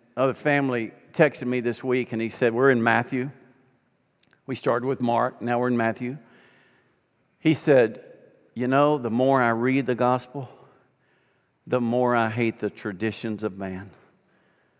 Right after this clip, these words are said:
Jesus made it so clear and so simple, and we gotta complicate it and mess it up." And I almost feel like I need to apologize for some of you who've been churched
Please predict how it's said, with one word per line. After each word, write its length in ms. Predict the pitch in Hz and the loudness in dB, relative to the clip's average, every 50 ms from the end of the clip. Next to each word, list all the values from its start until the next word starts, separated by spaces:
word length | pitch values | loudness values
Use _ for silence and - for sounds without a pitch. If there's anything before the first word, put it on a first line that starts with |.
| _ _ - | _ _ -20
Jesus 540 | - 101 120 147 147 143 131 147 143 135 - | -10 -2 2 2 2 2 2 0 -4 -4 0
made 200 | 135 123 120 110 | 0 2 2 0
it 120 | 95 80 | 0 -4
so 360 | - - - - 151 139 139 139 | -10 -12 -4 0 2 2 2 2
clear 560 | - - - 135 117 110 104 104 101 107 - - - - - | -2 -4 -2 0 0 2 2 2 0 -2 -6 -14 -20 -14 -10
and 180 | - 104 107 | -8 -8 -8
so 240 | - - - 131 131 | -4 -2 0 0 0
simple, 560 | 123 - - 135 110 104 - - 110 104 - - - - - | 0 -4 -4 -4 -4 -2 -2 -4 -4 -4 -6 -8 -16 -14 -8
and 240 | - 113 107 107 104 | -6 -6 -4 -2 0
we 160 | 113 139 147 | 0 0 2
gotta 280 | 135 131 120 110 101 95 | 4 4 2 2 2 0
complicate 800 | - - - 139 139 143 - 131 127 - - 135 123 123 120 127 | -4 -4 -2 -2 -2 -2 -2 -4 -6 -4 -2 -2 0 0 0 -2
it 140 | 120 - - | -6 -10 -10
and 180 | 104 104 98 78 | -10 -10 -8 -8
mess 320 | 95 104 113 110 - - | -6 -6 -6 -6 -6 -6
it 140 | 113 107 - _ _ - | -8 -8 -8 _ _ -16
up." 400 | - 87 87 - _ _ - - - _ _ _ _ _ _ _ _ _ _ _ _ _ _ _ _ _ _ _ _ _ _ _ _ _ _ _ _ _ _ _ _ _ - | -14 -14 -14 -14 _ _ -20 -20 -20 _ _ _ _ _ _ _ _ _ _ _ _ _ _ _ _ _ _ _ _ _ _ _ _ _ _ _ _ _ _ _ _ _ -4
And 140 | 120 117 139 | 0 2 4
I 80 | 165 185 | 6 6
almost 480 | 180 175 180 185 190 185 165 156 - | 6 6 6 6 4 4 0 0 -2
feel 160 | - 175 160 151 | 0 0 2 2
like 200 | 143 143 - 143 | 2 0 0 0
I 80 | 135 | 0
need 140 | 143 147 135 | 0 0 0
to 80 | 127 127 | -2 -4
apologize 720 | - - - 160 143 139 127 110 101 120 113 110 117 117 | -6 -4 -2 0 2 2 2 0 0 0 0 0 0 -2
for 160 | - 117 110 | -4 -8 -10
some 240 | - - 135 123 120 | -8 -6 -4 -2 -2
of 160 | 117 107 104 | -2 -4 -4
you 220 | 113 123 127 127 107 | -4 -4 -4 -4 -4
who've 260 | - 131 117 90 95 | -4 -4 -4 -4 -4
been 220 | 120 113 113 101 | -4 -2 -2 -4
churched 840 | - - - - 127 117 104 - - - - - - - - - | -6 -8 -4 -4 -4 -4 -4 -8 -14 -16 -16 -16 -16 -18 -20 -20